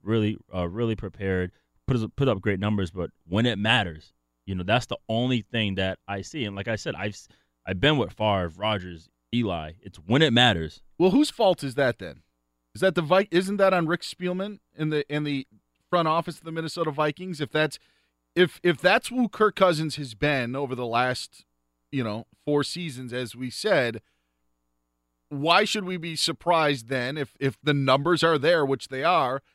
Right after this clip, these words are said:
Speaker 2: and they had really good numbers against the Rams, really good numbers in their two wins against Green Bay, which I think if you would ask any Vikings fan, if you could have two wins during the season, who would you wanna
Speaker 1: Right.
Speaker 2: beat? You'd wanna beat Green Bay.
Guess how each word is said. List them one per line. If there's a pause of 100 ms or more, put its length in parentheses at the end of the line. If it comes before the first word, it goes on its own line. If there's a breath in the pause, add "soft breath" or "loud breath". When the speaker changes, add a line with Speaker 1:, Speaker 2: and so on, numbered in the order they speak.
(120)
Speaker 2:
and
they
had
really
good
numbers
against
the
Rams, (220)
really
good
numbers
in
their
two
wins
against
Green
Bay,
which
I
think
if
you
would
ask
any
Vikings
fan, (300)
if
you
could
have
two
wins
during
the
season,
who
would
you
wanna
Speaker 1:
Right.
Speaker 2:
beat?
You'd
wanna
beat
Green
Bay.